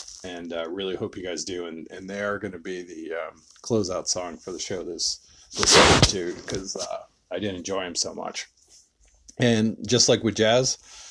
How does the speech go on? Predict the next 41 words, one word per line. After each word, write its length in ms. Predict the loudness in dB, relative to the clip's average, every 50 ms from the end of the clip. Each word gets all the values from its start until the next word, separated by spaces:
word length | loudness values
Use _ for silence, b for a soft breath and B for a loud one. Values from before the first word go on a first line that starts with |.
| B B B B B
you 80 | 0 0
know, 40 | 2
I 60 | 4
said, 180 | 2 4 2
"I 60 | 4 2
gotta 120 | 4 4
support 360 | 2 2 2 2 0 0 2
jazz 300 | 4 4 6 6 6 4
some 100 | 4 2
more. 120 | 2 4 4
I 40 |
gotta 120 | 4 4 6
s-, 300 | 6 4 2 2 2 2
support 380 | 0 0 0 2 2 2 2 2
some 180 | 0 0 2
more, 380 | 0 2 2 2 0 0 -2 -2
um, 220 | -2 -4 -4 -6 -12 _ _ _ _
local 260 | 0 0 0 2 2
rock 300 | 2 4 4 4 2 2
some 180 | -2 -6 -4 -6
more," 160 | -8 -8 -8
'cause 460 | -8 -8 -8 -8 -6 -6 -6 -6 -8 -8 _
all 140 | 0 2 2
three 200 | 2 2 0 0
bands 320 | 2 0 -2 -2 -2 -6
were 80 | -4 -4
really 220 | -4 -4 -4 -4
good. 260 | -4 -2 -2 -2 -2
And, 260 | -4 -8 -12 -14 -16 _ _ _ _ -14
and 580 | -12 -10 -10 -10 -10 -12 -14 -16 -18 -20 -20 -20 _ _ _ _ _ _ _ _ _ _
as 220 | -6 -4 -4 -2
I've 300 | -2 -4 -4 -6 -10 -18 -6 _
said 200 | 4 4 4 4
enough, 320 | 2 0 0 -2 -4 -4
Hungry 300 | -4 -4 -4 -4 -4 -4
Girl 280 | -2 0 0 0 0 -2
was, 300 | -4 -6 -6 -6 -8 -8 -12 -12
was 200 | -10 -6 -2 -2
over 180 | -2 -2 -2
the 100 | -6 -8
top. 400 | -6 -4 -2 -2 -2 -4 -6 -10